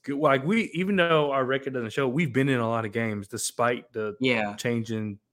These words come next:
Speaker 1: uh, despite the injuries and all that. And I think Steve Clifford has a big part in that. But like you said, it's just, I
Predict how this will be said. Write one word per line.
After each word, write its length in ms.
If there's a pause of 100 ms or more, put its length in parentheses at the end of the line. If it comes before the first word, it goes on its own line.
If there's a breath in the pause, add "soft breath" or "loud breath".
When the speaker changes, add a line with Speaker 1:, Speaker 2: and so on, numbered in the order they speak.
(200)
Speaker 1:
uh, 140
despite 420
the 60
injuries 340
and 120
all 180
that. 300 (320 soft breath)
And 140
I 80
think 220
Steve 280
Clifford 280
has 160
a 40
big 300
part 300
in 100
that. 260 (520)
But 160
like 240
you 60
said, 280
it's 220
just, 360
I 140